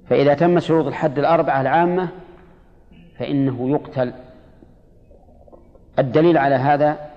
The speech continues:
قول النبي صلى الله عليه وسلم: "من وجدتموه يعمل عمل قوم لوط فاقتلوا الفاعل والمفعول به". وأن هذا واحد. ثانيا، أن الصحابة أجمعوا على قتله <clears throat>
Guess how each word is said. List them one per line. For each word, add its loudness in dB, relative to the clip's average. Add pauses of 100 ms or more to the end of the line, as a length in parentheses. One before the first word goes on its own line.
(680)
قول 4
النبي 2
صلى -4
الله -2
عليه -2
وسلم: -2
"من 0
وجدتموه -4
يعمل -2
عمل 0
قوم 0
لوط 0
فاقتلوا -2
الفاعل 2
والمفعول 0
به". -12 (2500)
وأن 4 (100)
هذا 0
واحد. -2 (240)
ثانيا، 2
أن 2
الصحابة 0
أجمعوا 0
على -2
قتله -6 (1160)
<clears throat> 4